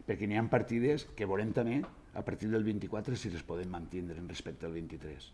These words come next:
D'acord? Perquè la veritat, la veritat que és d'un desequilibri i uns agravis comparatius respecte a altres, sobretot de la gent vulnerable també. Quan en recursos,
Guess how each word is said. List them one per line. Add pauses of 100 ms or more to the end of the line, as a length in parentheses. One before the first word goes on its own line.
(600)
D'acord? (1040)
Perquè (420)
la
veritat, (480)
la
veritat
que
és
d'un
desequilibri
i
uns
agravis
comparatius
respecte
a
altres, (960)
sobretot (100)
de
la
gent
vulnerable
també. (800)
Quan
en
recursos,